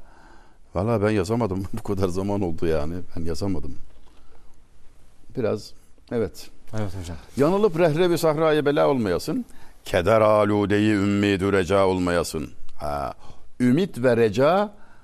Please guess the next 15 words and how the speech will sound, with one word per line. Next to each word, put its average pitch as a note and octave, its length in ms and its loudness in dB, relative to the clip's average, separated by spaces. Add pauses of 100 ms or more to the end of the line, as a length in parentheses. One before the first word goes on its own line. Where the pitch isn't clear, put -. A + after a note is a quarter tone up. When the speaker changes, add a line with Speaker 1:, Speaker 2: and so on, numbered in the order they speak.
(200)
Speaker 1:
kederlerine A#2+ 920 2
bulaşıp D3 580 2
da F3 320 2 (520)
harcanıp C#3 580 2
gitmeyesin. E2+ 720 0 (2000)
Ümit E3 360 0
ve D3 100 6
reca, F#2+ 460 2 (960)
yani A#2+ 460 2 (680)
dünyadan, A2+ 680 2 (500)
mevki G2+ 340 2
makam A#2+ 280 4
sahiplerinden, G#2+ 880 2 (440)
servet G2+ 460 2
sahiplerinden, G#2 880 2